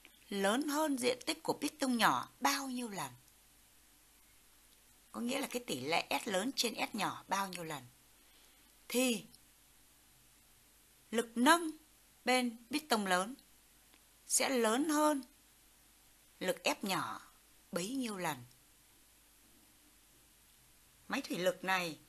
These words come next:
có thể nâng những vật nặng vài tấn đến vài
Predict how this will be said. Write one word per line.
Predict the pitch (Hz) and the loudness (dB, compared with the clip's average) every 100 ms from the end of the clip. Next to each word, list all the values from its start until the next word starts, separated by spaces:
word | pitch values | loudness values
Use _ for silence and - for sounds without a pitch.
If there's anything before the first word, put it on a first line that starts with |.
| - - - - - - | -20 -20 -20 -20 -20 -10
có | - 240 | -6 -2
thể | 294 151 | 0 0
nâng | 208 277 277 | 0 2 4
những | 269 277 | 2 0
vật | - | -2
nặng | - 185 185 - - - - - - | 0 0 0 -4 -20 -20 -20 -20 -10
vài | 202 196 | -6 -4
tấn | 170 185 208 294 | -2 0 0 -2
đến | - 220 277 | -4 -4 -2
vài | 233 202 175 160 | 2 2 2 -4